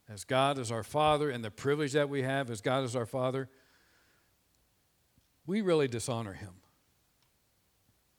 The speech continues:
If we look to anything or anyone else when we should be looking to Him, we dishonor Him.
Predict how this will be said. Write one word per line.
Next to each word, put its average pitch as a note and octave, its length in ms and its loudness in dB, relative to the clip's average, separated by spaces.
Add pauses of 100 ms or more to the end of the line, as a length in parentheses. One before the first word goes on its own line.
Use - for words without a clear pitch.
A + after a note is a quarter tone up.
(2500)
If C3+ 120 -10
we A#3+ 100 2
look A#3+ 200 2
to F3 100 0
anything F3 600 0
or C3+ 60 -2
anyone E3+ 480 0
else C3 320 -2
when B2+ 100 -4
we B2 100 -4
should F#3 220 -2
be E3 100 -2
looking D3+ 300 -2
to B2 60 -4
Him, A#2+ 200 -4
we D#3+ 120 -4
dishonor G3 440 -8
Him. G2+ 200 -10